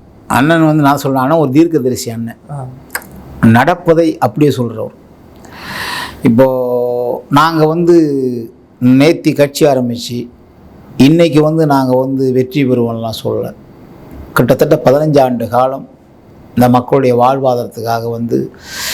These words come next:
Speaker 1: அஹ், போராடி இருக்கிறோம். அப்புறம் உங்களுக்கு தெரியும், ஒண்ணாம் வகுப்புலேருந்து தேர்ச்சி பெற்று இரண்டாம் வகுப்பு, மூணாம் வகுப்பு, அப்படி படிப்படியா வந்து பத்தாம் வகுப்பு தேர்வு எழுதி, பதினொன்னாம் வகுப்பு, பன்னெண்டாம் வகுப்பு எழுதி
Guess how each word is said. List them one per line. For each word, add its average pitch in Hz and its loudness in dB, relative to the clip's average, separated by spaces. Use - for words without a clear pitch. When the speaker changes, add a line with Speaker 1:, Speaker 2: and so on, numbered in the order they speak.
Speaker 1:
அஹ், - 2
போராடி 117 0
இருக்கிறோம். 104 -18
அப்புறம் 160 0
உங்களுக்கு 147 2
தெரியும், 135 0
ஒண்ணாம் 180 0
வகுப்புலேருந்து 156 -2
தேர்ச்சி 151 0
பெற்று 147 0
இரண்டாம் 139 2
வகுப்பு, 135 -2
மூணாம் 135 0
வகுப்பு, 123 0
அப்படி 127 2
படிப்படியா 151 2
வந்து 131 -4
பத்தாம் 160 2
வகுப்பு 139 0
தேர்வு 147 2
எழுதி, 131 -2
பதினொன்னாம் 170 2
வகுப்பு, 151 0
பன்னெண்டாம் 151 2
வகுப்பு 131 -4
எழுதி 123 -4